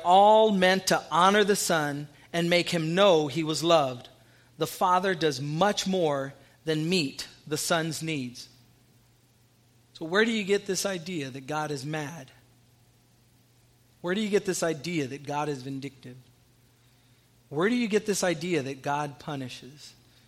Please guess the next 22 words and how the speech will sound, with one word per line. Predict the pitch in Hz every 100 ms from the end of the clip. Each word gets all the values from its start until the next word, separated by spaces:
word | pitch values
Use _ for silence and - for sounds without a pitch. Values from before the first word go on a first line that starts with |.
| _ _ _ _ _ _ -
As | 147 135
a |
child | 131 180 175 190
of | 180
God, | 165 156 147
as | 143
a | 143
Christian, | - 160 - 143 135
you | 151
will | 151 143 156
never, | 156 156 175 190 156 135 123 - _
ever | 180 185 151 135
be | 113 135
punished | 131 - 143 123 123 - - - _ _ _ _ _ _ -
for | 160 143
your | 139
sin. | 123 - 131 123 110 _ _ _ _ _ _ _ _ _ -
Jesus | 123 135 185 160 147 123 - - -
hung | 165 160
on | 151
the | 147
cross, | - 143 127 117 -